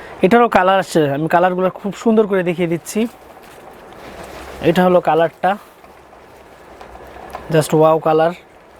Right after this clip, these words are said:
দেখেন, এটার মধ্যে আমি দেখাচ্ছি, এই যে কি সুন্দর করে সব ডলার দিয়ে কারচুপি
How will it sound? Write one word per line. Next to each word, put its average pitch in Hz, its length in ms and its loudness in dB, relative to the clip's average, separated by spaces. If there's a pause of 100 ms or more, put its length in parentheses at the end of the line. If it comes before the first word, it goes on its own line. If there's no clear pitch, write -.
(680)
দেখেন, 160 280 0
এটার 196 220 2
মধ্যে 196 220 2
আমি 190 100 0 (100)
দেখাচ্ছি, 185 440 -2 (640)
এই 233 120 6
যে 208 100 -6
কি 233 80 -4 (120)
সুন্দর 262 640 4 (160)
করে 185 160 0 (380)
সব 196 120 2 (100)
ডলার 185 300 2
দিয়ে 226 140 0 (540)
কারচুপি 185 320 -2